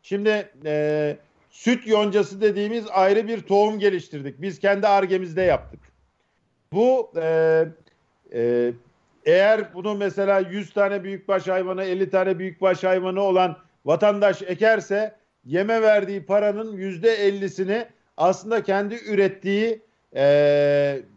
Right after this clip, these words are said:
hayvanı hem geliştiren hem sütünü arttıran, e, süt, e, yoncasıyla besleyebilecek. Bu da arsız böyle gittikçe büyüyen bir şey. E, bununla ilgili tohum desteği yapacağız, imkanlar vereceğiz.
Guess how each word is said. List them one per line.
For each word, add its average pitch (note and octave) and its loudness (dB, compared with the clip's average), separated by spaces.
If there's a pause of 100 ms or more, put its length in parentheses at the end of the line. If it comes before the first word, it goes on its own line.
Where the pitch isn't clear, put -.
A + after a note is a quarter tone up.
(340)
hayvanı F#3+ 2
hem A3 0
geliştiren G#3+ 2
hem G3+ 0
sütünü G3+ -2
arttıran, G#3 2 (360)
e, C3+ 4 (100)
süt, - -4 (120)
e, C#3 0 (380)
yoncasıyla G3+ 2 (180)
besleyebilecek. F3+ 0 (340)
Bu F#3+ 0
da A3+ 2
arsız F#3 -2
böyle F#3+ 0
gittikçe F3+ -4
büyüyen F#3+ 2
bir E3+ -10
şey. G#3+ 0 (340)
E, C#3+ 0
bununla A3 0
ilgili G3+ 0
tohum G3+ 2
desteği G3 4
yapacağız, E3+ 2
imkanlar F3 -2
vereceğiz. A2+ -2